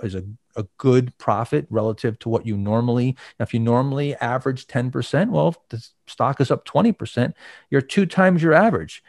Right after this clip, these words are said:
You're improving your average. So that's great. That would, that's a great time to think about selling. But here's a psychological win-win. And I, and this is,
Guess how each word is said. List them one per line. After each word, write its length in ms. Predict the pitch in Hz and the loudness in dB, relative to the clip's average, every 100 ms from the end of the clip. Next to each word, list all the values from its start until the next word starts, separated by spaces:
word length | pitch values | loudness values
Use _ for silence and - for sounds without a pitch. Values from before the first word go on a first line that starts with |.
| - | 2
You're 160 | 156 160 | 4 4
improving 720 | 131 - 208 269 196 131 143 | 2 -2 6 6 6 4 2
your 140 | 160 | 2
average. 640 | 185 233 120 57 - - - | 2 0 -4 -14 -18 -20 -10
So 120 | - | 0
that's 220 | 151 170 | 0 0
great. 380 | 139 180 226 - | 0 0 0 0
That 160 | 113 135 | -2 -2
would, 120 | 139 | -2
that's 200 | 143 - | -2 -2
a 60 | |
great 200 | 143 151 | -4 -4
time 180 | - 143 | -2 -4
to 40 | 127 | -4
think 220 | 151 135 | -6 -4
about 240 | 135 123 | -2 -2
selling. 260 | - 170 101 | 0 0 0
But 140 | 104 | 0
here's 260 | 147 240 214 - - - | 4 4 4 -6 -20 -4
a 80 | - | -2
psychological 800 | - 220 233 208 185 160 156 139 | 4 4 6 6 6 4 2 4
win-win. 540 | 131 127 123 101 101 | 4 2 2 2 0
And 80 | 107 | 0
I, 160 | 104 104 | -2 -4
and 300 | 117 107 104 | -6 -4 -6
this 280 | 120 127 120 | -6 -6 -4
is, 180 | 117 | -8